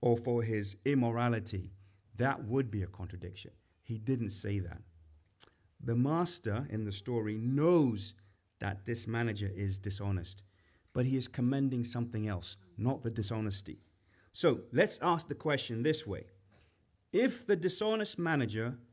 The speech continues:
really was ripping off the boss, you know, the traditional view, you know, if he was really being unethical,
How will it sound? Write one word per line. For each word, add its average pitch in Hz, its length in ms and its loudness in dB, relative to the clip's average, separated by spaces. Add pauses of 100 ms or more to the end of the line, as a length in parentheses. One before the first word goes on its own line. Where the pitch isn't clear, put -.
(120)
really 180 480 4
was 160 460 0
ripping 123 360 0
off 120 360 -4 (100)
the 104 80 -4
boss, 95 500 -10
you 147 80 0
know, 104 80 0
the 104 120 -8
traditional 117 520 -4
view, 85 280 -6 (720)
you 139 120 6
know, 107 80 4
if 120 100 -4
he 127 60 2
was 117 180 2
really 202 400 4
being 156 240 6
unethical, 123 560 -4